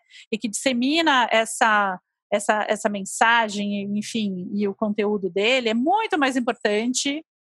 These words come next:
do que as lives de sertanejo que tiveram milhões de views e que é, é isso, assim, acabou ali, acabou no produto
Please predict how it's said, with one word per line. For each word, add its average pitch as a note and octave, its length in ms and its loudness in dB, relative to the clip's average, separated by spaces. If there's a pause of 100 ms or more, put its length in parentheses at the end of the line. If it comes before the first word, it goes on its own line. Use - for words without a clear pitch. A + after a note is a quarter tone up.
(280)
do C4+ 240 0
que - 240 0
as A#3+ 180 2
lives A3+ 440 2
de A#3+ 100 -2
sertanejo G#3 640 -2
que - 80 -14
tiveram G#3 440 0
milhões A3+ 560 0
de A3+ 100 -2
views F#3+ 680 -6 (540)
e E4+ 140 2
que - 240 -4
é, - 1400 -2
é G#4 280 2
isso, G4 160 -4
assim, G#3 160 -4
acabou B3+ 360 2
ali, C#4+ 360 2
acabou A#3 320 0
no F4+ 80 -2
produto A3+ 720 -2